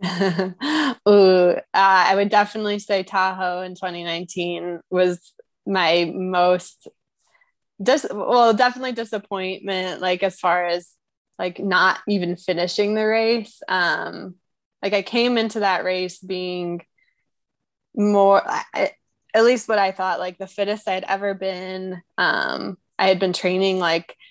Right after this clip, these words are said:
running mountains, um, felt great, just, like, with how,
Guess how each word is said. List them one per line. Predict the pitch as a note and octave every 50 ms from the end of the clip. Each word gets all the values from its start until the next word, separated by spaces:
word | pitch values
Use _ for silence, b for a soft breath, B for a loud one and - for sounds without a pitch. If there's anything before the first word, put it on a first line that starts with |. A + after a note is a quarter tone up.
| b b -
running | F#3+ F#3+ F#3+ G3 G3 G3
mountains, | F#3+ F#3+ F#3+ F#3 - - G3 F#3+ F#3 F#3 F#3 F3+ F3+ F#3 F3+ F3+ F3 - - - _ -
um, | - D#3+ - - - - -
felt | - - F#3 F3+ E3+ - - F3+ -
great, | - F3+ E3+ F#3 F#3 F3+ F3+ F3+ F3+ - - _ _ _ _ _ _ _ _ _ - _ -
just, | - F#3 F3+ E3+ - -
like, | E3+ D3 D3 - - - - -
with | - - - F3+ F#3 F3+ F3 _
how, | - - - F3 E3+ E3+ D#3+ D#3+ D#3+ E3 E3 E3 -